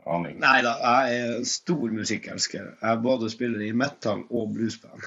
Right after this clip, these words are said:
Speaker 2: Og så korps.
Speaker 1: De blåser.
Speaker 2: Blåser. Blåser bare.
Speaker 1: <laughs>
Speaker 2: Ja.
Speaker 1: Ja.
Speaker 2: Vi kom-, kommer sikkert tilbake hva jeg har blåst, og hva jeg ikke har spilt, og hva jeg har spilt, og, ja, etter hvert.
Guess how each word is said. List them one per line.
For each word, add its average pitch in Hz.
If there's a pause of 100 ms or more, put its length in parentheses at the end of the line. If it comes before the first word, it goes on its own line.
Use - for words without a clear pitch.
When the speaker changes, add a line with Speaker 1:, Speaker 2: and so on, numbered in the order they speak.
(760)
Speaker 2:
Og -
så 95
korps. - (920)
Speaker 1:
De 87
blåser. 82
Speaker 2:
Blåser. -
Blåser 131
bare. 107 (240)
Speaker 1:
<laughs> 117 (260)
Speaker 2:
Ja. 104 (120)
Speaker 1:
Ja. 95 (260)
Speaker 2:
Vi 120
kom-, 147
kommer 147
sikkert 135
tilbake 127
hva 98
jeg 95
har 107
blåst, 107
og 95
hva -
jeg 107
ikke -
har 101
spilt, -
og - (240)
hva -
jeg 107
har 123
spilt, -
og, - (280)
ja, 113 (600)
etter -
hvert. -